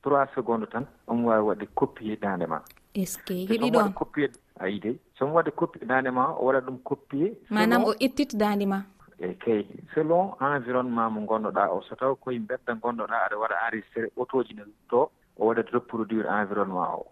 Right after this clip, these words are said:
Speaker 1: So taw ka kulɗo no kalata nde, o waɗat reproduire dande mo ganduɗa ka kulnoɗo. C'est-à-dire, no dande ma wawi wayde fof, e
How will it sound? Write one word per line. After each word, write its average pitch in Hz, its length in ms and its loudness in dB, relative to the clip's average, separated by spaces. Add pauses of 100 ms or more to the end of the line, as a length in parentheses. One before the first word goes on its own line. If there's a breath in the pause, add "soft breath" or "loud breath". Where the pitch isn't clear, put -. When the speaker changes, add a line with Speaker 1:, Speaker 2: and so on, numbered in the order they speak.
(160)
Speaker 1:
So 123 80 0
taw 147 160 4
ka 131 320 0
kulɗo 143 320 0
no 127 80 -2
kalata 120 500 0
nde, 131 180 -6
o - 60 -6
waɗat 117 260 -2
reproduire 117 560 -8
dande 113 300 0
mo 104 80 -12
ganduɗa 107 320 -6
ka 95 240 -6
kulnoɗo. 101 440 -4 (120)
C'est-à-dire, 131 400 -4 (260)
no 147 120 -4
dande 160 340 2
ma 131 200 2
wawi 127 340 6
wayde 117 460 0 (100)
fof, 131 160 -8 (260)
e 107 60 -6